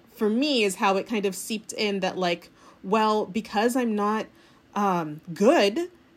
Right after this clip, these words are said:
in that way, then how can I expect to have all of the blessings that Allah, you know, is saying is available and is there for me? And so the key mindset shift that I had to,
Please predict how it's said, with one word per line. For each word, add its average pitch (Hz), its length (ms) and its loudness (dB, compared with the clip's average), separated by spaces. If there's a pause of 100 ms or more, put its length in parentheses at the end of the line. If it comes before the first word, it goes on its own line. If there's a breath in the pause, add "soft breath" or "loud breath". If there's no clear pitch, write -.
(100)
in 220 220 4
that 202 240 0
way, 214 500 2 (120)
then 202 560 -2 (180)
how 240 220 2
can 247 200 0
I 208 80 -2
expect - 720 -6
to 202 80 -6
have 185 420 2 (180)
all 196 320 4
of 180 140 -2
the 175 80 -2
blessings 175 600 -4
that - 120 -4
Allah, 180 640 0
you 190 100 -4
know, 165 180 -4
is 180 120 -4
saying 180 320 -2
is 170 100 -6
available 170 680 -2
and 165 160 -6
is 160 140 -8
there 214 200 -2
for 175 200 -10
me? 107 260 -12 (540 loud breath)
And 202 100 -2
so 220 100 4
the 202 120 -2
key 302 360 -2
mindset 226 580 -2
shift - 480 -6
that 175 140 -2
I 175 60 -2
had 196 320 -4
to, 170 440 -2